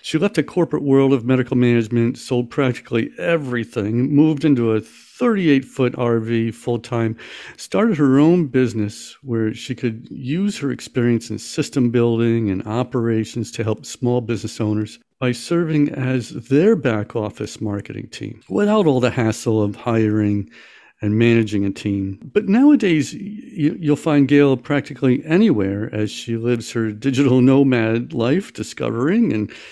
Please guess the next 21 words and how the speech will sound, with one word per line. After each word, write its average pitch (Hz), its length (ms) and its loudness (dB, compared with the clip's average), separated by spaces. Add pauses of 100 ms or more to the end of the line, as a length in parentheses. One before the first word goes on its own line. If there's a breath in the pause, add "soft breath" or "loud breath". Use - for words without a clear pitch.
(180 loud breath)
experiencing 120 920 -2
different 123 340 -2
parts 120 240 -4
of 117 60 -6
the 113 60 -2
country, 143 440 0 (260 loud breath)
all 254 500 6
while 165 320 4
leading 156 360 2
her 127 120 2
virtual 127 460 2
team 110 540 -2 (240)
and 113 120 -4
helping 135 240 0
her 113 120 0
clients 113 560 -2 (100)
implement 113 500 0
their 123 400 2
content 104 640 -6
marketing - 400 -8
strategies. - 720 -10